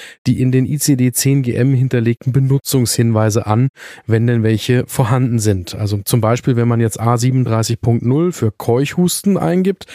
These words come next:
dann kommt der Kommentar, dass bei der Diagnose eine Meldung nach dem Infektionsschutzgesetz notwendig ist. Und dann ist aber künftig auch die Verschlüsselungsanleitung des B fam direkt hinterlegt.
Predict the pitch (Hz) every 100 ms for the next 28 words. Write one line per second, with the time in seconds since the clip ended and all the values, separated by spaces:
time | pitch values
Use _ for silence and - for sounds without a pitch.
0 | - - _ 123 139 143 151 147 131 127
1 | 123 117 123 135 127 - 120 120 120 117
2 | 120 110 110 110 110 113 110 113 113 104
3 | 101 104 101 98 - 113 101 101 123 120
4 | 127 151 - 107 98 - - - 104 110
5 | - - - - - _ 117 123 127 107
6 | 95 92 95 - 104 - - - - _
7 | _ _ _ _ _ _ _ - - -
8 | 143 131 156 170 151 156 160 - 165 -
9 | 143 135 131 117 139 123 147 143 135 107
10 | 107 101 101 107 113 113 - 113 113 -
11 | 104 92 92 98 95 - - 101 98 90
12 | 90 - -